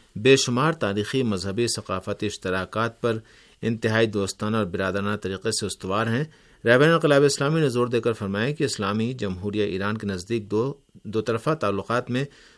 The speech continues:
جو چیز خاص اہمیت رکھتی ہے، وہ عراق کے مفادات، سلامتی، وقار،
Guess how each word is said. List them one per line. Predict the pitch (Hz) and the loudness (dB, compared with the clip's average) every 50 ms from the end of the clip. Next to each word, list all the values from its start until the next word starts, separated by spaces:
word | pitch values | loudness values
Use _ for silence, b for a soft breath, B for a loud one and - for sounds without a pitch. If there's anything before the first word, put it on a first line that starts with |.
| B B | B B
جو | 110 113 | -4 -4
چیز | 110 - 139 139 135 - - | -2 2 2 2 2 0 -4
خاص | - 113 110 120 127 - - - | -2 -2 0 2 2 0 -2 -4
اہمیت | - 104 101 104 101 92 - | -4 -2 0 0 -2 -2 -4
رکھتی | 95 90 - - 135 120 113 | -8 -8 -6 -4 -2 0 0
ہے، | 123 165 - b b b b - | 0 -2 -4 b b b b 2
وہ | 120 123 | 6 6
عراق | 127 127 135 147 147 - | 6 8 6 4 4 2
کے | - 135 | -2 0
مفادات، | 117 107 - - 98 95 95 101 110 131 139 - - - | 0 -2 -2 -4 -6 -2 0 0 -2 -2 -2 -6 -6 -4
سلامتی، | 110 98 98 95 98 95 92 - 113 127 160 b b b b b b b | -2 -2 -2 -2 -2 -4 -6 -6 -8 -8 -8 b b b b b b b
وقار، | - 101 107 107 - 107 107 117 143 | -4 -2 -2 0 0 0 0 0 -2